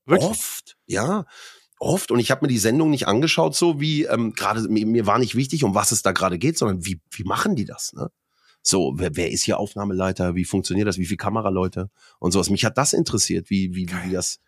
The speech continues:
Speaker 2: wie das funktioniert, wie hier
Speaker 1: Darf ich
Speaker 2: gearbeitet
Speaker 1: dir,
Speaker 2: wird.
Speaker 1: ich, ich will dich gleich, ich will da noch mehr drüber wissen, aber genauso war's bei mir. Ich war zweitausendsechs in, beim Spiel Deutschland-Argentinien bei der Fußball-W M im eigenen Land, in Berlin, dieses Elfmeterschießen, weißt du, mit dem Zettel.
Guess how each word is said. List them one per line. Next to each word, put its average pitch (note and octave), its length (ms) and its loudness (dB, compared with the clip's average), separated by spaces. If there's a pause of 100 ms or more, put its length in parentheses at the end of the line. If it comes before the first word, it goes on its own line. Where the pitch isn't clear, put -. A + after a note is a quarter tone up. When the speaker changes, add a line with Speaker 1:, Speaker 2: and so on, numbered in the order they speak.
(140)
Speaker 2:
wie F2 80 -8
das F2+ 140 -4
funktioniert, A2 560 0
wie F#2+ 80 0
hier F#2+ 100 2
Speaker 1:
Darf C#3 240 2
ich C#3 60 2
Speaker 2:
gearbeitet D3+ 220 2
Speaker 1:
dir, - 40 -6
Speaker 2:
wird. F#2 180 -6
Speaker 1:
ich, - 160 -16
ich C#3 140 -14
will D3+ 100 -2
dich E3 140 -2 (160)
gleich, C#3 280 -2
ich - 440 -14
will C#3+ 160 2
da C#3+ 140 4
noch C3+ 100 4
mehr C#3+ 180 2
drüber D#3 300 2
wissen, G3 240 0 (460)
aber B2+ 160 4
genauso D3+ 580 4
war's D3 160 4
bei C3 160 -4
mir. C#3 240 0
Ich D#3 140 -8
war B2+ 120 -2
zweitausendsechs B2+ 800 -2 (480)
in, C3+ 440 2
beim A#2+ 180 4
Spiel C#3+ 280 0
Deutschland-Argentinien C3 1160 -2
bei A#2+ 140 -2
der A2 100 0
Fußball-W B2 480 0
M A2 160 -4
im A2+ 160 -14
eigenen A2 420 -4
Land, A#2 240 0
in A2+ 120 -6
Berlin, A2+ 440 -2
dieses G2+ 280 -10
Elfmeterschießen, D3 760 -4
weißt B2 200 -6
du, - 20 -8
mit A#2+ 140 -8
dem G2+ 100 -12
Zettel. F3 380 0